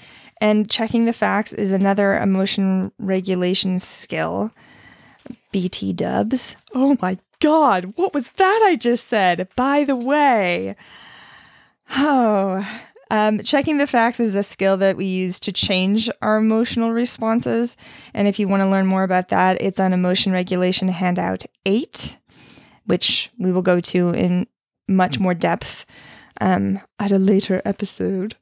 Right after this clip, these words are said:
On a later episode, at a later date, not at a later episode. See,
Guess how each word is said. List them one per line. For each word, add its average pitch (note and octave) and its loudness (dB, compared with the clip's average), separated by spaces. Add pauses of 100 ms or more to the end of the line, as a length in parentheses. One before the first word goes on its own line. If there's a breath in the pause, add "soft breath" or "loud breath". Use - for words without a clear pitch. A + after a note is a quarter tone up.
(560 soft breath)
On C#4+ 4
a D4+ 4
later G3 0
episode, F#3 -4 (140)
at A3 0
a A3+ 0
later G#3 0
date, A3 -2
not G3+ -2
at F#3+ 0
a G3+ 0
later F#3+ 0
episode. - -4 (340 soft breath)
See, F4 2